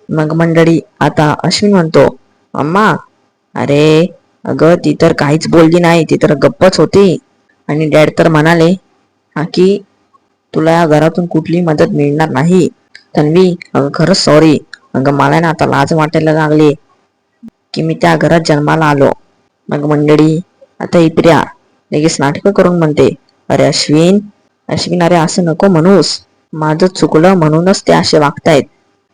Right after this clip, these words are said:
अरे पण अश्विन, आपल्या घरातली माणसं आहे ना, मनापासून खूप चांगली आहेत." मग मंडळी, आता अश्विन म्हणतो, "तू त्यांची चुकी काय माफ करतेस का ग तन्वी?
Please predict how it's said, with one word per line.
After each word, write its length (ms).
अरे 160
पण 180
अश्विन, 460
आपल्या 280
घरातली 360
माणसं 340
आहे 80
ना, 140
मनापासून 540
खूप 260
चांगली 280
आहेत." 400
मग 200
मंडळी, 500
आता 380
अश्विन 280
म्हणतो, 380
"तू 80
त्यांची 320
चुकी 280
काय 120
माफ 260
करतेस 400
का 120
ग 80
तन्वी? 360